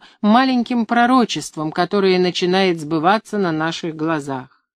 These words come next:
И тем, кто спрашивает, а что будет потом, у меня только один ответ. Я верю, что у нас будет мир с соседями,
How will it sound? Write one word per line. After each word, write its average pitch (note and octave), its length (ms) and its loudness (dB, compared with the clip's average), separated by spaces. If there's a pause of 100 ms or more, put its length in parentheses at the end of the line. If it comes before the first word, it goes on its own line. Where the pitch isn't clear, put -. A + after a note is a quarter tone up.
(600)
И F#3 100 2
тем, G#3 300 0
кто G3+ 200 -6
спрашивает, D#3+ 920 -6
а D#3+ 100 -4
что F#3 300 -4
будет D#3+ 400 -4
потом, B3 500 -4 (380)
у G3+ 80 4
меня C4 280 6
только C4 420 0
один D#3+ 360 0
ответ. C#3+ 460 -8 (440)
Я F#3+ 280 2
верю, C4 260 0
что G3+ 240 -2
у G3 60 2
нас G3+ 280 2
будет F#3 380 0
мир F#3 260 2
с - 40 -14
соседями, C#3+ 960 -2